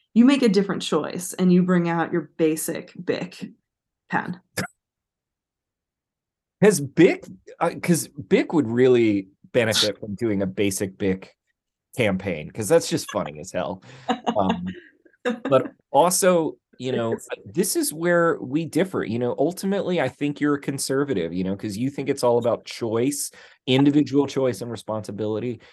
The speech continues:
Speaker 2: And for me, it's a structural question, you know?
Speaker 1: <laughs> Yeah.
Speaker 2: Why am I falling asleep in the first place? Is, you know, it's fatigue from overwork. It's a labor issue,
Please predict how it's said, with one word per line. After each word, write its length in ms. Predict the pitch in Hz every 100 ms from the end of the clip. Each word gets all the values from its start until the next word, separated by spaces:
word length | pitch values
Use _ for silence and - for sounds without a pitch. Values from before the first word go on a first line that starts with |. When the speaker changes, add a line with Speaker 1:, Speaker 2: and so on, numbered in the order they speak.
| _ - - - -
Speaker 2:
And 300 | 139 135 -
for 140 | 139
me, 200 | 135 165
it's 140 | 160 -
a 40 |
structural 800 | - - 143 156 - 156 123 107
question, 720 | - - 185 - - - 104
you 160 | - 117
know? 280 | 107 110 143
Speaker 1:
<laughs> 40 | - _ _ _ -
Yeah. 140 | 302
Speaker 2:
Why 320 | 127 135 151
am 200 | 175 165
I 120 | 147 139
falling 420 | 151 151 147 135
asleep 320 | - 151 139
in 80 | 131
the 80 | 123
first 380 | - 165 185 -
place? 360 | 104 92 92
Is, 360 | 127 120 110 101
you 240 | 123 127
know, 140 | 123 113
it's 260 | 131 - 127 -
fatigue 800 | 139 - - - 165 175 156 110
from 260 | - 135 123
overwork. 640 | 143 143 127 113 110 151
It's 160 | 147 143
a 40 |
labor 720 | 131 120 127 139 165 147 110 107
issue, 580 | 113 127 - 101 82